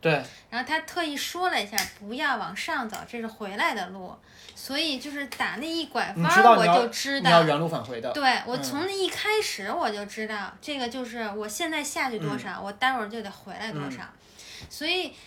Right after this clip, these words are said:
Speaker 2: 嗯，虽然这是下坡，就是你也不能说是轻松吧，然后就会觉得我每一步我都在想说这路怎么还没完，
Speaker 1: 嗯。
Speaker 2: 我不是说他怎么还没下完，
Speaker 1: 嗯。
Speaker 2: 我就想说你赶紧完事儿，我，不然我就意味着我回来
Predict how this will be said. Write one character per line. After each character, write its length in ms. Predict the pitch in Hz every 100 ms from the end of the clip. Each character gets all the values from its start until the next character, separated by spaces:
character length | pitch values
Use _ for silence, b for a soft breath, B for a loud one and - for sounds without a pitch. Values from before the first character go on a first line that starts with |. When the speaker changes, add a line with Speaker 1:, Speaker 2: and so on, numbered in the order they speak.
| B
Speaker 2:
嗯， 180 | 226 226
虽 160 | - 370
然 220 | 339 330
这 100 | 320
是 140 | 311 302
下 320 | 339 285 214
坡， 340 | 220 233 226
就 140 | 220 269
是 80 |
你 160 | 240 220
也 140 | 302
不 100 | 233
能 120 | 247 277
说 120 | 294
是 120 | 277
轻 280 | 247 302 294
松 300 | 285 285 285
吧， 220 | 254 - -
然 160 | - 220
后 180 | 262 233
就 180 | 226 285
会 140 | 269
觉 240 | - 208 208
得 160 | 214 - B B
我 80 | 294
每 180 | 294 208
一 140 | 190
步 140 | 208
我 80 | 269
都 200 | 226 233
在 180 | 233 220
想 260 | 220 196 196
说 140 | 220
这 140 | 226 247
路 160 | 262
怎 100 | 220
么 60 | 190
还 120 | 185
没 200 | 190 233
完， 300 | 214 160 - -
Speaker 1:
嗯。 160 | 156 147
Speaker 2:
我 80 | 220
不 220 | - 247
是 140 | 320
说 240 | 285 294 294
他 220 | 294 285
怎 120 | 240
么 80 | 196
还 100 | 208
没 140 | 254
下 380 | 285 - 320 220
完， 180 | 185 85
Speaker 1:
嗯。 80 | -
Speaker 2:
我 100 | 202
就 80 | 233
想 220 | 247 214
说 160 | 247
你 240 | 247 220 -
赶 240 | 208 233
紧 220 | 277 226 196
完 180 | 202
事 140 | 247 302
儿， 160 | 226 208
我， 120 | - - _
不 80 | -
然 260 | 277 262 277
我 80 | 208
就 80 |
意 160 | 226 262
味 120 | 247
着 120 | 226
我 120 | 202 190
回 420 | - 214 180 202
来 340 | 330 269 -